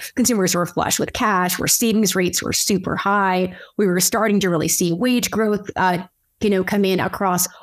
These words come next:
all different types of workers and industries. But, you know, the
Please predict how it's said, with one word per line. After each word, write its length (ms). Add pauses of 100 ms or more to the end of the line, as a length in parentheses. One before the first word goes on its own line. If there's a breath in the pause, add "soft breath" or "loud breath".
(140 loud breath)
all 200
different 380
types 380
of 180
workers 500
and 140
industries. 680 (580 loud breath)
But, 400
you 140
know, 60
the 280